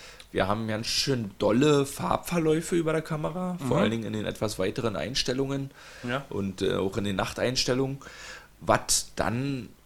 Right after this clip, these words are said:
Speaker 1: auch dazu beiträgt, ein relativ tristes Bild von Luzern zu liefern. Also ich hab jetzt auch bei den bisherigen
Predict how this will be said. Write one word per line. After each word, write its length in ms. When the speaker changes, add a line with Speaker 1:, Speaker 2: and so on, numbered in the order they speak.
Speaker 1:
auch 160
dazu 320
beiträgt, 640
ein 80
relativ 520
tristes 500
Bild 400
von 240
Luzern 400
zu 120
liefern. 380
Also 200
ich 100
hab 160
jetzt 120
auch 120
bei 160
den 180
bisherigen 680